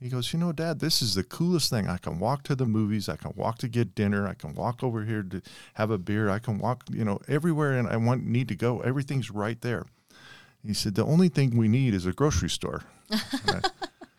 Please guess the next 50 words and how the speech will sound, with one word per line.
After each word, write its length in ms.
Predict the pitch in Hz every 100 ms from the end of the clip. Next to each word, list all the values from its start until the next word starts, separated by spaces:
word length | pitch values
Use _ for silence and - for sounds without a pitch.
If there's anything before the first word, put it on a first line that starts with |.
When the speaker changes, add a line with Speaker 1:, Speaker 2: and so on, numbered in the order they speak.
| -
Speaker 1:
"When 140 | 107 101
we 100 | 113
get 160 | 123
a 60 | 120
grocery 380 | 107 113 - 117
store 280 | - 113 113
in 80 |
downtown 400 | 98 101 95 104
Sparks, 380 | 92 - 95 -
we'll 140 | 87 90
know 160 | 87
we 160 | 90 87
have 160 | 90 87
made 240 | 82 -
it." 160 | - -
Speaker 2:
Oh, 120 | 214
there 180 | 185 190
we 140 | 180 175
go. 300 | 202 185 -
<laughs> 40 |
Speaker 1:
That's, 260 | 101 95 -
that's 300 | - 113 -
gonna 180 | 127 110
be 220 | 107 104
our, 260 | 101 95 -
our, 160 | 85 - - - - -
our 100 | 98
pinnacle 560 | - 110 90 87 - -
when 160 | - 98
Speaker 2:
Yeah. 120 | 98
Speaker 1:
we 40 | 101
get 120 | 98
a 40 |
grocery 380 | 90 90 - -
store. 360 | - - - -
Speaker 2:
<laughs> 60 | - - 370 _ _ - - - -
In 160 | 330
thinking 360 | 311 302 330 277
about 420 | 170 160 165 -
Sparks's 520 | - 185 180 180 170
proximity 720 | 175 - 170 - 180 185 180 160
to 100 | 151
Reno 500 | 156 160 151 143 139 - -
and 300 | 190 180 170
with 140 | 175
Sparks's 480 | - 180 175 175 165
origins 560 | 175 185 175 165 156
in 240 | - 170 165
the 100 | 156
railroad 640 | 147 147 147 156 - 104